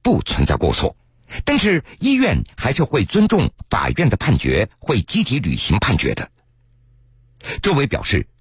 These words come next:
通过万有生案的诉讼，江西省精神病院也进行了总结和反思，未来对病患家属意见不统一的时候，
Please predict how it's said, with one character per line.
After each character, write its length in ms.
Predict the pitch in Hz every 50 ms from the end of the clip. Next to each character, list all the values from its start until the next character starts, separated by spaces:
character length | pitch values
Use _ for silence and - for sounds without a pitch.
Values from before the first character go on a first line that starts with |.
| _ - - - -
通 160 | - - 233
过 140 | 196 - 135
万 200 | 117 175 185 139
有 160 | 92 60 58
生 200 | - - 139 160
案 160 | 151 147 120 92
的 100 | - -
诉 180 | - - 165
讼， 220 | - - - - - - _ - - - - -
江 180 | - 185 185 180
西 140 | - 165 156
省 180 | - - -
精 180 | - - 196 202
神 160 | - 127 151
病 200 | - 190 143 127
院 240 | 135 131 92 98 - - _
也 160 | - 87 82
进 220 | - - 143 -
行 260 | - - - 64 65 -
了 180 | 113 - - - _ -
总 220 | - - - 98
结 200 | 87 - - 85
和 160 | 98 - 110 107
反 160 | - 73 64 -
思， 260 | - - 143 151 - _ _ _ _ _ _ _ _ - - - - -
未 100 | 254 208
来 300 | 117 73 71 104 143 - - - -
对 160 | - 151 127
病 240 | - - 254 202 131
患 220 | - - 110 98
家 160 | - 151 160
属 260 | - - - - 107 -
意 120 | - 165 147
见 160 | - 123 113
不 140 | - 190 -
统 260 | - - - - 76
一 100 | - -
的 80 | 175 -
时 120 | - -
候， 260 | - - - - -